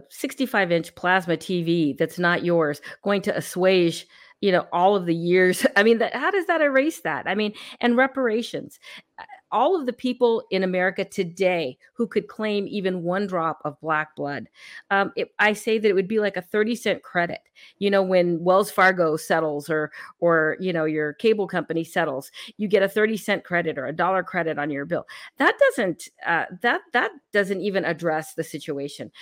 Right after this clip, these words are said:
How come Black Lives Matter, with all of this money that they got, didn't establish, um,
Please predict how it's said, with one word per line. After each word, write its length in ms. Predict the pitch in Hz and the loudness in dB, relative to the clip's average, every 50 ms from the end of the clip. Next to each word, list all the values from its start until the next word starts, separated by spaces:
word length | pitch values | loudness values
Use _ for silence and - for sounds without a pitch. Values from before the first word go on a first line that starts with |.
| - - - - - | -20 -18 -18 -16 -12
How 260 | - - 262 302 415 | -4 0 0 0 0
come 280 | - - 269 269 262 240 | 0 0 0 2 2 2
Black 320 | 202 190 196 202 220 - | 2 2 2 2 2 0
Lives 260 | 208 196 185 180 160 | 0 0 0 0 0
Matter, 300 | 170 165 170 175 170 156 | 0 0 0 0 0 -2
with 180 | 143 147 156 - _ - | -4 -6 -8 -10 _ -4
all 500 | 170 175 180 190 202 214 247 285 320 302 | -2 0 2 4 4 4 2 2 2 0
of 120 | 285 247 | 2 4
this 200 | 269 269 262 - | 4 4 4 2
money 280 | 240 226 226 226 220 190 | 0 2 2 2 2 0
that 160 | 160 160 160 | 0 -2 0
they 160 | - 170 170 | 2 0 0
got, 340 | 165 170 170 170 160 123 - - - - - - 160 | 2 2 0 0 0 -2 -4 -10 -18 -20 -20 -16 -2
didn't 400 | 151 196 208 214 254 277 269 - - | 4 6 6 6 6 4 2 0 -4
establish, 800 | 202 175 - - 208 190 190 202 196 185 170 160 - - - - - - - - - - - | -6 -6 -2 0 2 2 4 2 2 2 0 0 0 -4 -8 -12 -14 -20 -20 -20 -20 -10 -6
um, 500 | 185 185 180 175 175 175 170 165 160 - | -2 0 0 0 0 0 0 -2 -2 -4